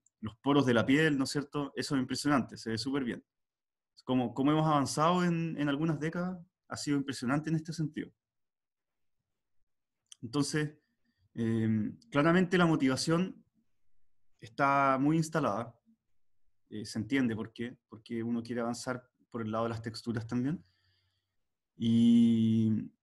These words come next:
y ahora, ahora yo les voy a explicar la intuición y lo que hay, o sea, y lo que hay detrás, en fondo, de cómo se logra esto, ¿ok? Cómo se logró el primer texture mapping.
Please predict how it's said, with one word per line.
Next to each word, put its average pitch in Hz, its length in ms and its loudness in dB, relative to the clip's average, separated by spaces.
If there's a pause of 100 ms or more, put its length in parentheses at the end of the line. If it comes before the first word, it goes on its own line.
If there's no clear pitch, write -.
(100)
y 120 120 0
ahora, 170 320 4
ahora 196 260 6
yo 185 460 -2 (460)
les 123 120 0
voy 147 120 2
a 170 40 2
explicar 156 360 2
la 139 100 2
intuición 120 500 4
y 110 60 0
lo 117 100 2
que 123 80 0
hay, 135 140 2
o 120 80 -4
sea, 117 340 0
y 117 100 -2
lo 113 120 0
que 117 80 -2
hay 147 80 2
detrás, 127 520 -2
en 113 100 -20
fondo, 117 240 -4
de 110 280 -4
cómo 156 180 0
se 165 160 -2
logra 147 280 0
esto, - 240 -8 (500)
¿ok? 113 260 -8
Cómo 139 200 -2
se - 120 -4
logró 127 220 2
el 139 100 0
primer 135 360 0
texture 156 340 -6
mapping. 120 400 -4